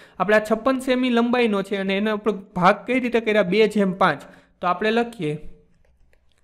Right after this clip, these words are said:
ધારો કે બે જેમ પાંચ બરાબર બે એક્સ જેમ પાંચ એક્સ.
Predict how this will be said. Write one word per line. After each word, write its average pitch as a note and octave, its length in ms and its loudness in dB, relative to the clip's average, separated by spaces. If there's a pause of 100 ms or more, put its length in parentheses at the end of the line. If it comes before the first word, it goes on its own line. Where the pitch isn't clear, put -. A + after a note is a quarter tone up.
(540)
ધારો E3+ 340 0
કે D#3+ 260 -6 (1600)
બે E3+ 320 -4
જેમ D#3 420 -4
પાંચ C#3+ 460 -4 (800)
બરાબર C#3+ 600 -4
બે C3+ 340 -6
એક્સ - 500 -8 (600)
જેમ D3 280 -4 (840)
પાંચ C#3+ 320 -6
એક્સ. - 280 -16